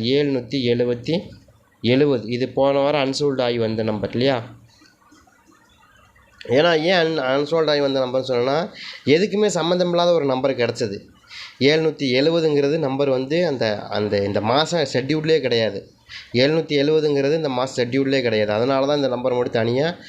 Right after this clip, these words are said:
நம்ம கண்ணுக்கு தெரியுது. ஏன்னா இந்த மாசம் ஆடப்பட்ட நம்பர்லாம் வேற. நீங்க நல்லா கவனமா பார்த்தீங்கன்னா தெரியும். இந்த மாதிரி வேலை, இந்த எழுநூத்தி எழுபதை மட்டும் விட்டுருங்க. மற்றது எல்லா நம்பர் பாருங்க. எல்லா நம்பரும் ஒண்ணு போல இருக்கும். ஆனா அந்த கரெக்டா இந்த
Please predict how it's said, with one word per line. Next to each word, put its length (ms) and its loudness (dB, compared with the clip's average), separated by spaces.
நம்ம 220 2
கண்ணுக்கு 380 0
தெரியுது. 280 0
ஏன்னா 140 2
இந்த 160 -2
மாசம் 340 -2
ஆடப்பட்ட 460 0
நம்பர்லாம் 420 -2
வேற. 260 2
நீங்க 180 0
நல்லா 260 2
கவனமா 400 0
பார்த்தீங்கன்னா 360 -2
தெரியும். 380 -2
இந்த 180 0
மாதிரி 220 2
வேலை, 200 2
இந்த 220 -6
எழுநூத்தி 440 2
எழுபதை 340 2
மட்டும் 260 -2
விட்டுருங்க. 340 -2
மற்றது 300 0
எல்லா 260 2
நம்பர் 320 0
பாருங்க. 320 0
எல்லா 300 4
நம்பரும் 320 2
ஒண்ணு 180 2
போல 240 2
இருக்கும். 240 0
ஆனா 100 -2
அந்த 320 0
கரெக்டா 380 0
இந்த 160 0